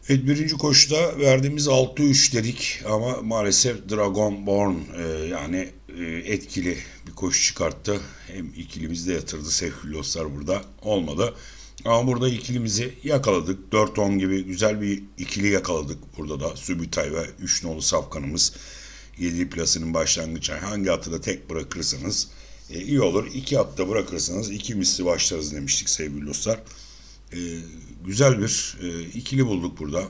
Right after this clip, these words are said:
E, paramızı dörde katladık. Sonra burada,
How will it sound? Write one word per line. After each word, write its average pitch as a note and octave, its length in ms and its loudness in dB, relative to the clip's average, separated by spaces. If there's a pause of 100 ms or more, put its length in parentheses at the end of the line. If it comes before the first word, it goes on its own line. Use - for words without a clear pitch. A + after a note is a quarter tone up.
(420)
E, D2+ 80 -12 (420)
paramızı F#2 480 -2
dörde F2+ 300 2
katladık. D2 500 -8 (1200)
Sonra C#3 360 2
burada, C#3+ 380 4